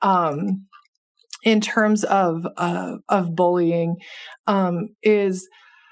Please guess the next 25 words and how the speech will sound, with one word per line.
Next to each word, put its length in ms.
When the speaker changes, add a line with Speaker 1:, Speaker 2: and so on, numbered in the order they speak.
Speaker 2:
you 140
know, 200
there 220
are 260
people 420
who 120
are 100
wonderful 540
instructors 680
and 160
wonderful 400
nurses, 560
but 160
then 160
you 120
do 160
have 180
those 200
people 280
on 140
your 120
units 520
that 140
are 100
not 560